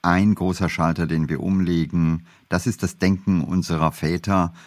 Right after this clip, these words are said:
die dachten damals zum Beispiel, dass die Kernenergie alle Probleme löst oder die Fusionsenergie. Äh, und inzwischen wissen wir, es ist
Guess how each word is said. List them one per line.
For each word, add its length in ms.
die 80
dachten 680
damals 500
zum 100
Beispiel, 340
dass 180
die 160
Kernenergie 880
alle 240
Probleme 480
löst 420
oder 180
die 100
Fusionsenergie. 1000
Äh, 180
und 120
inzwischen 460
wissen 420
wir, 380
es 160
ist 280